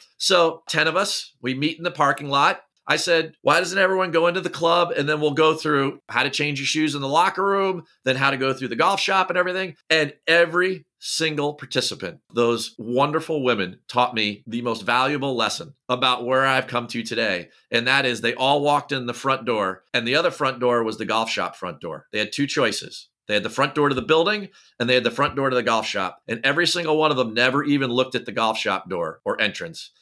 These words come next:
They looked at the main club entrance and they walked through there. And I stood there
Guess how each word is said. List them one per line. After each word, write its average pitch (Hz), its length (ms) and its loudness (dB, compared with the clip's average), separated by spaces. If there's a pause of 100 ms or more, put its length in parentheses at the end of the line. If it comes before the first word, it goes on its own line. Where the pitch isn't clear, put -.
(140)
They 123 180 0
looked 139 260 -2
at 110 300 -2
the 110 80 -4
main 120 300 -2
club 120 260 0
entrance 101 340 -6
and 98 100 -10
they 98 80 -4
walked 107 340 -4
through 107 120 -6
there. 110 200 -2
And 101 80 -4
I 117 100 0
stood 170 420 -2
there 92 360 -2